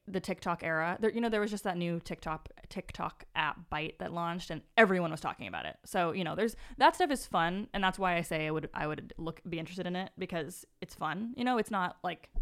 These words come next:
enterprise SaaS, which is inherently boring.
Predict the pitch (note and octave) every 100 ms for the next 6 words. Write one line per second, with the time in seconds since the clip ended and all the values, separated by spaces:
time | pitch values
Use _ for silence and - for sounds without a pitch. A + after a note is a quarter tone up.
0 | - F3+ E3 C3 - C3 E3+ - E3 -
1 | - - _ _ - - E3 D3 - -
2 | - E3+ D#3 - G#2 - F#3 - E3+ D#3+
3 | D3+ E3 A#3+